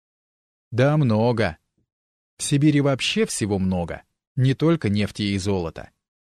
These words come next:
Только тут, в единственном месте, я встречал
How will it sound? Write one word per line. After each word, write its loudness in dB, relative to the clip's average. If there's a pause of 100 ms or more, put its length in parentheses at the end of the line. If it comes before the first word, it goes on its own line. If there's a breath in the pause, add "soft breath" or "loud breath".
(680)
Только 4
тут, 0
в -10
единственном 0
месте, 0
я 0
встречал -2